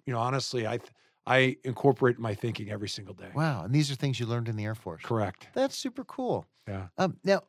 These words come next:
Speaker 2: MotiveCare may be the largest Colorado-based public company I hadn't heard of
Speaker 1: <laughs> Right.
Speaker 2: until just
Speaker 1: <laughs>
Speaker 2: recently. So why not? Is it because you just recently moved from Atlanta a couple of years ago? Or?
Speaker 1: I, I think that's a big part of it.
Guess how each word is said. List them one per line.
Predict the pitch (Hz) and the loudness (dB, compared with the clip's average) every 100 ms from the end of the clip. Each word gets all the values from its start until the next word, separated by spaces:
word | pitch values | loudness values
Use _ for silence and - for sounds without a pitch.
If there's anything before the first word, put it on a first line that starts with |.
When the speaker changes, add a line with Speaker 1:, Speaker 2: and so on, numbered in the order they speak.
| _ 180 | _ 0
Speaker 2:
MotiveCare | 185 240 233 - 147 120 | 2 0 -4 0 0 2
may | 120 131 135 | 0 2 0
be | 120 123 | 0 -4
the | 113 | -4
largest | 107 107 120 117 117 - - - | -2 0 0 -2 -4 -6 -14 -10
Colorado-based | 117 113 104 104 107 87 98 98 - | -4 -2 0 -2 -2 -4 -6 -6 -6
public | 110 85 95 | -6 -6 -8
company | - 92 98 92 - 90 | -10 -10 -8 -10 -12 -12
I | 95 - | -12 -12
hadn't | - 98 160 | -10 -4 0
heard | 113 92 | 0 -2
of | 73 - - | -6 -10 -10
Speaker 1:
<laughs> | - | -6
Right. | - | -2
Speaker 2:
until | 135 - 156 | 0 2 0
just | 120 - - 156 - 156 | 0 2 2 2 0 0
Speaker 1:
<laughs> | |
Speaker 2:
recently. | 135 165 143 147 123 - - _ | 2 2 0 -4 -4 -8 -18 _
So | - 226 | -4 -2
why | 208 247 285 | 2 2 2
not? | 285 247 104 85 - | 2 0 0 -4 -2
Is | 160 165 | -2 0
it | |
because | 170 202 165 | 0 2 2
you | |
just | 156 180 - | 0 0 0
recently | 156 - 151 | -2 -2 0
moved | 151 151 | 0 0
from | - 143 131 | 0 0 0
Atlanta | 120 120 131 147 147 | -2 -2 -2 -2 -2
a | 139 | -2
couple | 143 135 | -6 -2
of | 120 | -2
years | 120 156 | -2 -4
ago? | 165 160 160 160 | -4 -4 -4 -4
Or? | 117 190 | -4 -4
Speaker 1:
I, | 220 392 - | -4 -10 -12
I | 254 233 | -6 -4
think | - 214 | 0 0
that's | 160 151 | 2 0
a | 123 | 0
big | 123 - | 0 -2
part | 101 98 | -4 -2
of | 104 | 0
it. | 110 107 | 0 -2